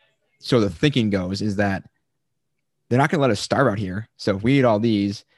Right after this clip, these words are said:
and everyone else eats the rice, we're gonna, we're gonna get more rice. They're not just gonna not give us rice. And it's that kind of mindset that, that you can have, that can give you a huge advantage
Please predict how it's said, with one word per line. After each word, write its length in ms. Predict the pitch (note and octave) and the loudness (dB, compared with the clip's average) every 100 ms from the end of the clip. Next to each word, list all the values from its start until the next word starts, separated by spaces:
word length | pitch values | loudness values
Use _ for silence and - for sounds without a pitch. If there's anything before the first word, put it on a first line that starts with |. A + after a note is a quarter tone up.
| _ _ - | _ _ -6
and 200 | A2 G#2 | -4 -2
everyone 160 | A#2+ A#2+ | 0 2
else 120 | A#2 | 2
eats 100 | A#2+ | -2
the 100 | G#2+ | -2
rice, 520 | G#2 A2+ G2 - - _ _ _ _ | 0 0 -2 -8 -12 _ _ _ _
we're 100 | A2 | -2
gonna, 120 | A2+ F#2+ | -2 -2
we're 100 | C3 | 0
gonna 80 | B2+ | 0
get 200 | A2+ - | 0 -2
more 100 | G#2 | -4
rice. 220 | G#2+ A2 | -2 -2
They're 60 | A2 | -4
not 80 | A2+ | -4
just 140 | A2 | -4
gonna 120 | G#2+ | -4
not 340 | G2 G#2 G#2 - | -2 -4 -4 -6
give 120 | G#2+ | -8
us 160 | F2+ | -6
rice. 440 | G#2+ G#2 E2 - - _ _ _ _ _ _ _ _ _ _ A#2+ | -8 -8 -10 -12 -16 _ _ _ _ _ _ _ _ _ _ -2
And 100 | A#2 | -2
it's 120 | G#2 | 0
that 240 | A#2+ A2 | -2 -2
kind 180 | - A#2 | -4 -2
of 60 | G2+ | -2
mindset 560 | G#2 G#2+ - G2 G2 - | -4 -6 -6 -8 -8 -6
that, 260 | A2 F#2+ - _ _ _ _ _ _ _ _ - | -4 -4 -12 _ _ _ _ _ _ _ _ -4
that 100 | A2 | -2
you 80 | G2+ | 0
can 140 | G#2+ | 0
have, 220 | G#2 G#2 | 0 0
that 120 | A2 G2+ | -2 -2
can 100 | G2+ | 0
give 120 | G#2+ | 0
you 80 | G2+ | 0
a 40 | |
huge 640 | F#2+ - - C#3+ C#3 B2+ G#2+ | -2 -6 -4 0 4 4 2
advantage 640 | G2+ G2 F#2+ F2+ D2 - | -2 -4 -8 -10 -12 -16